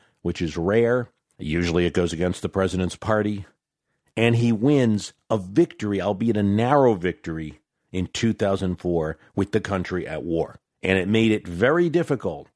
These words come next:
to criticize the commander-in-chief during any kind of war action. I mean, Kerry certainly was a candidate who, being a vet, had a chance of doing it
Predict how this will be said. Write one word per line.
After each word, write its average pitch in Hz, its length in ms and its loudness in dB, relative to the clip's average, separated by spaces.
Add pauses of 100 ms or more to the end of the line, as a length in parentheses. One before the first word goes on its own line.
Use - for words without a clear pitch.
(320)
to 104 80 -2
criticize 110 720 0
the - 80 -12
commander-in-chief 98 840 -2
during 92 380 0
any 90 140 -2
kind 90 220 -4
of 80 80 -8
war 85 200 -2
action. 64 300 -8
I 69 40 -10
mean, 67 100 -12
Kerry 90 320 -4
certainly 87 480 -6 (400)
was 92 160 0
a - 20 -8
candidate 92 540 -2
who, 82 260 -8 (540)
being 101 340 2
a 95 120 2
vet, 87 400 -2 (260)
had 87 180 -4
a 87 60 -2
chance 92 340 -2
of 78 100 -4
doing 113 340 2
it 98 200 -8